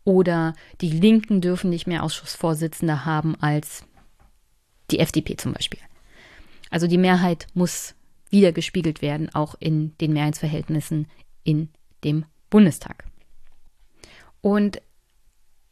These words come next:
wie das jetzt läuft, ist vor allem über den Ältestenrat.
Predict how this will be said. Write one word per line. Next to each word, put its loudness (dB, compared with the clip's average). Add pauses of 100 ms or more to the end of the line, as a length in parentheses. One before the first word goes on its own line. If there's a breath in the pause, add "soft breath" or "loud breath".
(300)
wie 2
das 4
jetzt -4
läuft, -6
ist -2
vor -2
allem 0
über -2
den -6
Ältestenrat. -4